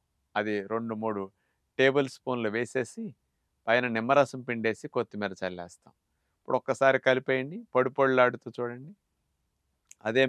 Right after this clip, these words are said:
నూనె వేసిన ఫ్రై అయితే కొంచెం తింటారు, నూనె లేని ఫ్రై అయితే అర కేజీ, ముప్పావు కేజీ ఆపకుండా మీరు తినేయగలుగుతారు. బరువు తగ్గాలనుకునేవారు, షుగర్ తగ్గాలనుకునేవారు, ఫ్యాటీ లివర్ కానీ, బొజ్జ,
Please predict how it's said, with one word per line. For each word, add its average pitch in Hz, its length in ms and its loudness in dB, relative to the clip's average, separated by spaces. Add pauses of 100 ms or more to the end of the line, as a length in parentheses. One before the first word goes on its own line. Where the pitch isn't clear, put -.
(120)
నూనె 143 220 0
వేసిన 139 340 2
ఫ్రై 123 240 0
అయితే 120 240 -2 (120)
కొంచెం 117 380 -8
తింటారు, 98 460 -6 (560)
నూనె 135 300 0
లేని 143 260 2
ఫ్రై 123 300 0
అయితే 120 300 0 (560)
అర 113 220 6
కేజీ, 120 280 2
ముప్పావు 110 420 0
కేజీ 104 200 0 (120)
ఆపకుండా 123 420 -2 (100)
మీరు 120 140 -2
తినేయగలుగుతారు. 90 800 -8 (140)
బరువు 139 420 6
తగ్గాలనుకునేవారు, 113 1000 2 (100)
షుగర్ 156 380 4
తగ్గాలనుకునేవారు, 107 1080 -2 (600)
ఫ్యాటీ 156 360 6
లివర్ 139 300 6
కానీ, 127 160 2 (100)
బొజ్జ, 117 240 2